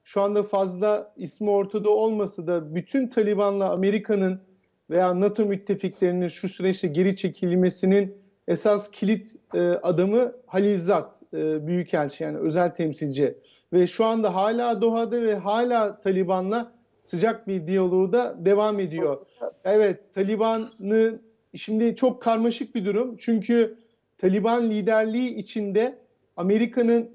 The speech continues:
terörist olarak adlandırdığı ve istihbarat birimlerince kırmızı bültenle aranan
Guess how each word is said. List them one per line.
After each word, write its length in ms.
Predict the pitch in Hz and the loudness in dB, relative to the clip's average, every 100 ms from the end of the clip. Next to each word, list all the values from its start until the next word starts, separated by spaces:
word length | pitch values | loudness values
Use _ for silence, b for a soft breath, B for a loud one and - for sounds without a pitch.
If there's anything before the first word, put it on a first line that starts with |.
| - | -2
terörist 440 | 196 196 233 233 | 0 2 0 2
olarak 340 | 226 208 185 - | 4 4 2 -2
adlandırdığı 1040 | 180 180 202 208 208 180 214 247 240 185 | -2 2 0 2 0 2 2 2 0 2
ve 340 | 196 190 185 _ _ _ - | 2 2 0 _ _ _ -12
istihbarat 760 | 202 - 180 - 196 240 240 | -12 -6 -2 2 4 2 0
birimlerince 600 | 240 233 226 233 214 208 | -2 0 0 0 0 -2
kırmızı 480 | - 196 208 208 214 | -4 -4 -2 0 2
bültenle 640 | 226 196 214 202 196 196 - | 0 2 0 2 2 0 0
aranan 540 | 175 202 214 277 277 | 2 4 2 0 -4